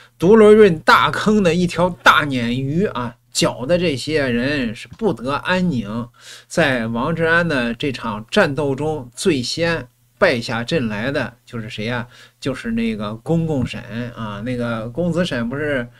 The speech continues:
这个上了一个访谈节目，然后呢，暴露了他的浅薄与无知嘛。所以说呢，他是被菊粉儿给骂的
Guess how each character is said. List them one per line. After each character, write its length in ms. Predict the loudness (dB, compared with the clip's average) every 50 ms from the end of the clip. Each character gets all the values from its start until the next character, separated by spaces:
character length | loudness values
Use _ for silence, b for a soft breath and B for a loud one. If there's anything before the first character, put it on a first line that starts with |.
| b b b b b b b b _
这 120 | -6 -6
个 120 | -4 -4 -4
上 340 | -4 0 2 2 4 4 2
了 180 | 0 0 0
一 80 | -2 -2
个 140 | -2 -4 -4
访 180 | -4 -4 -6
谈 220 | -4 -4 -4 -4 -4
节 180 | -2 -2 -2
目， 240 | 0 0 0 -2 -2
然 200 | 0 -2 -4 -4
后 100 | -4 -6
呢， 140 | -4 -4 -6 -6 2
暴 280 | 4 4 6 6 4 2
露 240 | 0 0 -2 -2 -2
了 200 | -2 -2 -4 -4
他 140 | -6 -6
的 160 | -6 -4 -4 -4
浅 540 | -4 -6 -6 -6 -4 -6 -6 -6 -6 -8
薄 320 | -8 -8 -6 -4 -2 -2 -2
与 180 | -2 -2 -2
无 340 | -2 -4 -4 -6 -2 -2 -2
知 360 | -2 -2 -2 0 2 2 2
嘛。 260 | 2 0 -2 -4 -6 -10 B B B B B B B B B
所 200 | -8 -4 -2 -2
以 80 | -2
说 220 | -2 -2 -4 -4 -2
呢， 220 | 0 0 0 -2 -4
他 160 | -4 -6 -6
是 380 | -4 -4 -4 -4 -4 -4 -4 -6 -4
被 260 | -2 -2 0 -2 -4 -6 -8
菊 240 | -8 -4 -4 -4 -4
粉 160 | -4 -6 -8
儿 180 | -8 -8 -12 -14 -18 _ _ _ _ _ -6
给 220 | -4 -4 -4 -4
骂 400 | -6 -2 0 2 2 2 2 0
的 300 | -4 -6 -8 -8 -10 -12